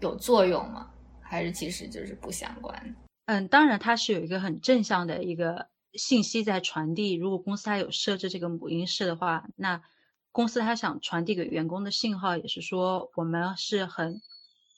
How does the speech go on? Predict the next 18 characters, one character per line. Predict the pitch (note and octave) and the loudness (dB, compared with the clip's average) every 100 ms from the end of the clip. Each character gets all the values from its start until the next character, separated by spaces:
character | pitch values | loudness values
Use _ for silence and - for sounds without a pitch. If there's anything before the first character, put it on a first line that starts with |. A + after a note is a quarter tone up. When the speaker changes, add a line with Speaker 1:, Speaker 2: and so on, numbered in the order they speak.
| - | -12
Speaker 2:
鼓 | - D#3+ | -6 -2
励 | G3 C#4 G3+ D#3+ _ _ | 4 4 4 -4 _ _
生 | - - A3 | -4 2 4
育 | A#3 | 4
这 | F#3+ | 2
件 | F3+ E3+ | 0 -2
事 | - G#3 | -2 -4
情 | - - | -4 -8
的。 | - - _ _ - | -12 -18 _ _ -10
就 | A3+ | -4
不 | - A#3+ | 0 2
管 | F#3 | 2
他 | - F#3 F3+ F3+ | 2 2 2 2
具 | - - C#4 | -4 0 0
体 | - F3+ | 2 -2
的 | E3+ | -2
帮 | E3 - A3 B3+ | 0 4 6 6
助 | B3+ G3+ E3+ - | 4 2 2 -4